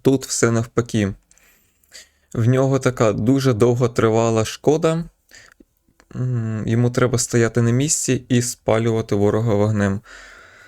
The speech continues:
А в реаліях такої можливості вам ніхто не дасть, просто ворожі кораблі будуть давати удар, відходити, давати удар, відходити, і буде ш-, шкода взагалі неспівставна.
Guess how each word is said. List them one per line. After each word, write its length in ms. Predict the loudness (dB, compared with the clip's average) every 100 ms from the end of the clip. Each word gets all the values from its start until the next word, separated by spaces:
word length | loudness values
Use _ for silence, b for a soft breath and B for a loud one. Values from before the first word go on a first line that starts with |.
| B B -4
А 280 | -2 0 -4 _ _ _
в 100 | 2
реаліях 720 | 2 2 2 0 0 -4 -12 -4
такої 640 | -4 2 2 2 2 0 -6 -14 _ _ 0
можливості 640 | 0 2 2 2 0 0
вам 160 | 2 0
ніхто 280 | -2 -2
не 100 | -2
дасть, 420 | 2 0 0 -6 -2
просто 340 | -2 0 0
ворожі 340 | 2 2 0
кораблі 340 | 0 0 0 0
будуть 280 | 0 2 2
давати 340 | 2 0 0
удар, 380 | 0 2 0 0
відходити, 580 | -2 0 0 0 0 0
давати 340 | 2 2 0
удар, 260 | 0 2 0
відходити, 600 | -2 0 0 0 -2 -4 B B B B B _ _
і 380 | 0 2 2 0 -6 _ B B B B B 0
буде 280 | 0 2
ш-, 160 | -2 -6 _ -8
шкода 440 | -2 0 2 2
взагалі 420 | 2 2 2 2
неспівставна. 1040 | 2 0 -2 -2 -2 -2 -2 0 -2 -6